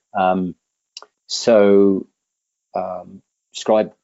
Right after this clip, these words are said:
uh, built its business serving mid-sized organizations. Um, almost all of its business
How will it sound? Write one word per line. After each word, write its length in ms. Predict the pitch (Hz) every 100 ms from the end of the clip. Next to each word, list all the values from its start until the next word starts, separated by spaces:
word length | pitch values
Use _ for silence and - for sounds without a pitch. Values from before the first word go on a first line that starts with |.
| _ _ _ _ _ _
uh, 400 | 92 92 87 87
built 320 | 90 120 113 -
its 120 | -
business 480 | 107 98 95 - - _
serving 680 | - - 113 101 98 92 85
mid-sized 500 | 110 113 - 101 95
organizations. 760 | 101 90 87 - 87 - - - _ _ _ _ _ _ _ -
Um, 260 | 90 85 -
almost 340 | 127 113 104
all 160 | 127 123
of 80 | -
its 120 | -
business 400 | 101 - 87 -